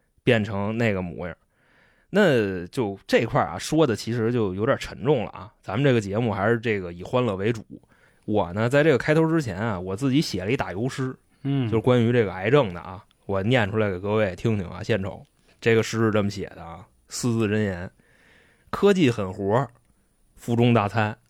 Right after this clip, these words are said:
Speaker 2: 嗯。
Speaker 1: 烟酒槟榔，法力无边。
Speaker 2: 好。
Speaker 1: 暴饮暴食，事后催吐。
Speaker 2: 呵。
Speaker 1: 肿瘤细胞万万千千。
Speaker 2: <laughs> 行。
Speaker 1: 这个书啊，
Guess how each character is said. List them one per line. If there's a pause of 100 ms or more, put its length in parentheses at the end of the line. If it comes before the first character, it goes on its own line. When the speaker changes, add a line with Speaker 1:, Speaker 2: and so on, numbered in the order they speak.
(240)
Speaker 2:
嗯。 (460)
Speaker 1:
烟
酒
槟
榔， (320)
法
力
无
边。
Speaker 2:
好。 (260)
Speaker 1:
暴
饮
暴
食， (180)
事
后
催
吐。
Speaker 2:
呵。 (200)
Speaker 1:
肿
瘤
细
胞 (180)
万
万
千
千。 (220)
Speaker 2:
<laughs>
行。 (120)
Speaker 1:
这
个
书
啊，